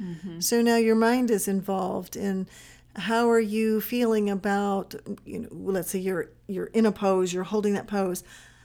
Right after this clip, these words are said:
Speaker 2: Do you focus on, "Oh, this hurts," or you're focusing
Speaker 1: <laughs>
Speaker 2: on, uh, "Where's my alignment? Where's my breathing? Where is my focus?"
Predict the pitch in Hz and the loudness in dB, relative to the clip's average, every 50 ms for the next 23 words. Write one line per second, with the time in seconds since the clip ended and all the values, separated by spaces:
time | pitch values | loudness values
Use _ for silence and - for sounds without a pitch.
0 | _ - - - - - - - _ _ _ _ _ _ - 190 214 214 214 208 | _ -20 -20 -20 -20 -20 -20 -20 _ _ _ _ _ _ -4 -2 0 4 4 4
1 | 202 - 214 220 214 226 214 214 214 202 196 202 - - 247 240 233 233 392 - | 4 4 2 2 4 2 2 2 2 2 2 2 2 4 6 6 6 6 6 6
2 | 240 240 233 233 - - 233 226 220 220 - 196 - 233 226 233 254 294 285 - | 6 6 6 4 4 8 10 10 10 8 4 -2 2 4 6 6 6 4 2 0
3 | - 233 220 214 208 208 208 208 208 - 240 233 226 233 233 220 233 240 226 214 | 0 0 2 4 4 4 4 4 2 2 2 2 2 2 2 2 2 2 2 2
4 | 214 208 202 202 202 202 202 208 202 196 202 - - - - - - 135 - - | 2 2 2 2 2 2 2 2 2 0 -2 -8 -16 -18 -16 -16 -16 -16 -16 -18
5 | - _ - 196 214 214 202 214 202 214 220 220 220 220 202 202 214 208 196 202 | -16 _ -2 0 2 2 2 2 4 4 6 6 6 4 2 2 0 0 0 0
6 | 202 196 202 208 220 233 233 240 240 226 214 202 175 160 - 196 196 196 196 196 | 0 0 2 2 0 0 0 0 0 0 0 -2 -2 -6 -6 -4 -2 0 0 0
7 | 196 196 202 196 190 190 185 180 170 196 196 214 214 214 214 185 196 185 185 180 | -2 -2 -2 -4 -4 -4 -6 -6 -2 -2 0 0 0 -2 -2 -4 -4 -6 -6 -8
8 | 185 185 185 190 196 196 208 208 208 - - 202 196 190 - 208 202 190 185 185 | -8 -8 -6 -4 -4 -2 -2 -2 -2 -2 -2 -4 -4 -4 -4 -4 -4 -4 -4 -8
9 | - - - 226 226 220 214 214 - 202 180 180 175 - - 131 | -10 -10 -6 -4 -2 -2 -2 -4 -6 -8 -8 -6 -6 -6 -6 -6